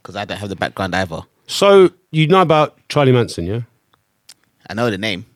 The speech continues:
Speaker 2: But you don't know anything about him?
Speaker 1: I know he died or he killed someone or someone
Speaker 2: So
Speaker 1: killed
Speaker 2: he,
Speaker 1: him.
Speaker 2: so he's, he's,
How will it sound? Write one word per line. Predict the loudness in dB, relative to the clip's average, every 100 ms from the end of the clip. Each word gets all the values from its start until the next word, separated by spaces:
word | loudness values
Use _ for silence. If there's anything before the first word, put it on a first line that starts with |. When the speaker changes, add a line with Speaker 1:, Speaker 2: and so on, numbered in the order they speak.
| _ _ _ _
Speaker 2:
But | 0
you | 2
don't | 2
know |
anything | 2 2 0
about | -2 -4
him? | -6 -14 _ _ -12
Speaker 1:
I |
know | -6 -6
he | -4
died | -4 -2 -4
or | -6
he |
killed | -8 -12
someone | -10 -10 -10
or | -10
someone | -10 -10 -4
Speaker 2:
So | 2
Speaker 1:
killed | 4
Speaker 2:
he, | 4 0
Speaker 1:
him. | 0
Speaker 2:
so | 2
he's, | 4 4 0
he's, | 0 2 2 0